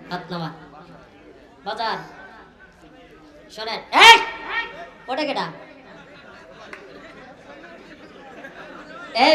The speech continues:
মনে হয় হেনা ফোন দিছ। ও, কোন হেনা ফোন দিছে? হ্যাঁ? এত কষ্ট করে আমি জিকির আজগার করে কোরআনের প্যান্ডেল এবং মানুষকে আমি ফুলের মতো আমি সাজায় নিছি জান্নাতের বাগানের মধ্যে। আর ওই যুবক উঠে যাইতেছে, ও কোন হেনা ফোন দিছে।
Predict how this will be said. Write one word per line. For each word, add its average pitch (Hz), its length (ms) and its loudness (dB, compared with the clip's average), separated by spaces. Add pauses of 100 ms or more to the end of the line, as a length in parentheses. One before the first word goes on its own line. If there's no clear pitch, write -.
মনে 302 200 10
হয় 294 200 12
হেনা 262 240 8
ফোন 226 180 2
দিছ। 180 140 4 (1400)
ও, - 20 6 (120)
কোন 330 100 2 (180)
হেনা 311 200 10
ফোন 269 180 4
দিছে? 190 180 0 (640)
হ্যাঁ? 277 180 6 (360)
এত 294 100 -2 (180)
কষ্ট 311 240 -2 (140)
করে 302 160 2 (120)
আমি 294 120 2 (120)
জিকির 277 340 -2
আজগার 262 300 -2
করে 269 160 -2 (100)
কোরআনের 254 380 0
প্যান্ডেল 254 360 0
এবং 262 100 0 (100)
মানুষকে 262 360 -2
আমি 247 100 0 (280)
ফুলের 262 340 2
মতো 240 240 -2
আমি 277 160 -4
সাজায় 226 320 0
নিছি 202 260 -8
জান্নাতের 233 480 -2
বাগানের 202 340 2
মধ্যে। 170 200 -6 (500)
আর 311 200 10
ওই 294 140 6
যুবক 285 260 0
উঠে 262 200 2
যাইতেছে, 214 320 -2 (260)
ও - 20 6 (120)
কোন 294 100 10 (160)
হেনা 262 220 8
ফোন - 160 2
দিছে। 180 200 6